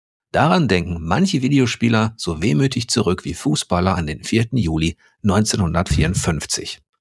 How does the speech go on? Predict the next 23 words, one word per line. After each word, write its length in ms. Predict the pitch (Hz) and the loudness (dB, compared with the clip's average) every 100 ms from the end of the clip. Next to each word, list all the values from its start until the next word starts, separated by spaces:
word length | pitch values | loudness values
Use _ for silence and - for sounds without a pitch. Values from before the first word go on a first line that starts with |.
| _ _ - | _ _ -2
Doch 120 | 113 | 0
obwohl 320 | 120 131 196 | 2 2 2
wir 120 | 139 | 2
uns 160 | 104 95 | 0 -2
in 80 | 98 | -2
einer 280 | 92 92 | 0 0
gefühlten 420 | 87 92 156 156 120 | -2 0 0 0 -2
Zeit 300 | 113 113 - | 0 0 0
der 200 | 80 80 | -4 -4
Monster 560 | 78 95 156 87 - | -4 0 0 0 -4
befinden, 460 | 82 95 113 127 139 | -6 -4 0 2 2
in 160 | 98 | 0
der 160 | 87 82 | 0 -2
sich 200 | 104 - | -4 -6
alles 420 | - 160 180 175 - | -2 2 2 0 2
irgendwie 360 | 131 117 98 | 2 2 0
ändert 400 | 82 156 104 113 | 2 2 0 0
und 180 | 98 90 | -2 0
das 220 | 131 - | -2 0
gefühlt 400 | 123 - 139 123 | -4 -2 -2 -2
selten 460 | 107 90 120 160 101 | -4 0 0 0 -4
zum 200 | - 92 | -4 -4
Guten, 440 | 98 113 135 135 | -2 0 0 0